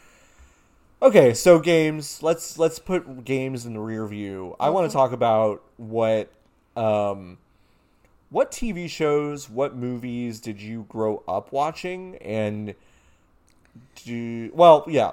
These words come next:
Speaker 1: let's just start with that. What, what kind of did you, what, what did you watch growing up?
Speaker 2: We watched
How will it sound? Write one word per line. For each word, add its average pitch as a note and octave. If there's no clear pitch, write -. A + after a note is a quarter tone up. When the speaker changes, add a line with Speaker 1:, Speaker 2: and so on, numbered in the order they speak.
Speaker 1:
let's G3
just A#3
start E3
with A2
that. E2
What, D#3
what G3+
kind A#3
of F#3+
did C#3+
you, A#2+
what, E3+
what F#3
did G3
you F#3+
watch A2+
growing D#2
up? G1+
Speaker 2:
We A#3
watched D#3